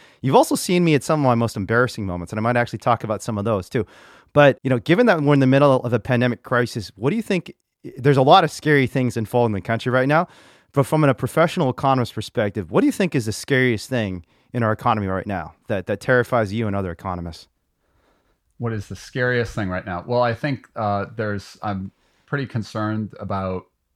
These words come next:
Speaker 2: major parts of the economy being totally wiped out.
Speaker 1: Mm.
Speaker 2: Uh, and so people's livelihoods, uh, for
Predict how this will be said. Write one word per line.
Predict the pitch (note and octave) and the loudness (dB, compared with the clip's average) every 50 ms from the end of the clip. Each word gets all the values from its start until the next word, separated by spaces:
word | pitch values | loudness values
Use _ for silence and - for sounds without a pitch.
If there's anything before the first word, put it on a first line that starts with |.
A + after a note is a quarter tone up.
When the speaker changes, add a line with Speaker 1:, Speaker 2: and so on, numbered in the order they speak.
| _ _ _ _ _ _ _ _ _ _ _ | _ _ _ _ _ _ _ _ _ _ _
Speaker 2:
major | G2 G#2+ G#2+ A2 A2+ G#2+ G2 - A2 G#2 G2+ F#2+ | -6 -4 -2 -2 -4 -6 -6 -6 -6 -6 -6 -6
parts | - - - G#2 G#2 G2 - - | -8 -8 -6 -6 -6 -6 -6 -8
of | F#2+ F2 | -8 -6
the | F#2+ F#2+ | -6 -8
economy | F#2 - - G2 F#2+ F#2+ F#2 F#2 F#2 F#2 F#2 F2 | -8 -8 -8 -8 -6 -6 -4 -6 -6 -6 -6 -8
being | - - F#2 F2+ F2 F2 F2 F2 E2 - _ _ _ _ _ _ _ _ _ _ _ _ - | -8 -8 -8 -8 -8 -8 -8 -8 -10 -12 _ _ _ _ _ _ _ _ _ _ _ _ -10
totally | - A2+ G#2 F#2+ F#2+ F#2 F2+ | -6 -4 -4 -2 -2 -4 -2
wiped | F2+ F#2 F2+ F2 - - | -2 -4 -4 -4 -4 -4
out. | F2+ F2 F2+ F#2 G2 - _ _ _ - | -4 -2 -2 -2 -4 -6 _ _ _ -8
Speaker 1:
Mm. | F#2 F2+ F2 E2+ E2+ F2 | -6 -6 -4 -4 -6 -8
Speaker 2:
Uh, | F2+ - | -8 -8
and | F#2 F2+ D#2+ | -10 -10 -10
so | - - F2 F2 F2 | -8 -8 -8 -8 -6
people's | - A2 G#2 - G2 F#2 - | -6 -8 -6 -6 -6 -8 -8
livelihoods, | - F#2 F2 F#2 F2 F#2 F#2 F2+ E2+ F#2+ F#2 F#2 F2+ E2 - - - - _ | -8 -8 -6 -6 -6 -6 -8 -6 -6 -6 -6 -8 -8 -10 -14 -20 -20 -18 _
uh, | - F2 E2+ E2 E2 E2 E2 D#2+ - _ | -12 -10 -8 -8 -8 -8 -10 -10 -12 _
for | _ - - G#2 F#2 F2 E2+ E2+ E2+ E2+ E2 D#2+ - | _ -16 -10 -10 -8 -6 -6 -6 -6 -8 -8 -10 -10